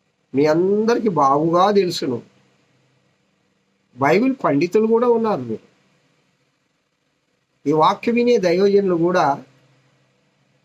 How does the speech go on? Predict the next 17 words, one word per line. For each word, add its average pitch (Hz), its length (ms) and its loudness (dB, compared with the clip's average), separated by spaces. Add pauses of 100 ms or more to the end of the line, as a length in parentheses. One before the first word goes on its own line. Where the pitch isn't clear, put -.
(480)
చాలా 185 560 2 (480)
ఎక్స్పీరియన్స్‌డ్ 233 840 -2
దైవజనులు. 165 560 0 (1900)
అలాగే 202 280 0
విశ్వాసులు 220 640 -2
కూడా 240 320 -2
దైవజనుల 220 880 0
కంటే 240 360 -2
ఎక్కువ 240 440 0
పరిజ్ఞానం 226 760 0
కలిగిన 214 300 2
విశ్వాసులు 196 600 -2
ఉన్నారు. 170 340 -4 (1120)
అది 170 140 0
నేను 180 260 0
గర్వంగా 185 520 2
చెప్తాను. 170 460 -4